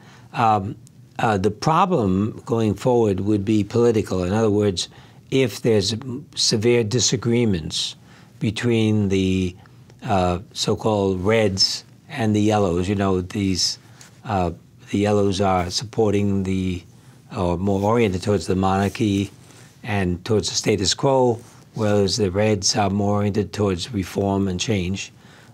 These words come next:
Uh, if there's continuing conflict between these groups, which sometimes, as you know, can get violent,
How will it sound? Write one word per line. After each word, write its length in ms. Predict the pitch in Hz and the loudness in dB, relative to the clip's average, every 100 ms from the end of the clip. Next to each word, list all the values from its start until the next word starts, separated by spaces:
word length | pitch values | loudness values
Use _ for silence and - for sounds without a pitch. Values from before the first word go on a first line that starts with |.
| - | -4
Uh, 260 | 107 95 104 | 0 0 0
if 220 | 117 104 | -2 2
there's 560 | 127 110 98 - - - - - - - | 2 4 2 0 -2 -6 -18 -20 -20 -12
continuing 520 | - 113 131 123 107 98 | -6 -2 0 2 2 0
conflict 560 | - 156 151 - - | 0 0 0 -2 -2
between 320 | 107 90 107 | -4 -2 0
these 220 | 95 92 - | 2 0 0
groups, 440 | 107 98 - - - - - - | 0 0 -2 -8 -10 -20 -10 -2
which 160 | 120 | 0
sometimes, 480 | - 135 113 113 95 | 2 0 0 0 0
as 80 | 95 | 0
you 80 | 104 | 2
know, 180 | 107 | 2
can 140 | 90 95 | 0 -2
get 140 | 101 | -2
violent, 520 | 90 101 101 98 90 | 0 0 2 0 -4